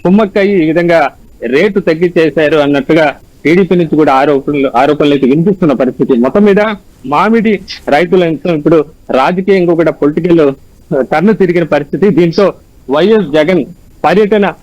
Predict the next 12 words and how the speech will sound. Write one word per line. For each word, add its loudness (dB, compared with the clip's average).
నేపథ్యంలో 0
మా-, 0
ఆ, 2
బంగారుపాలెంలో 0
మామిడి 2
మార్కెట్ -2
ని -2
వైఎస్ 2
జగన్ 0
సందర్శించనున్నారు. 0
ఈ 4
సందర్భంగా 0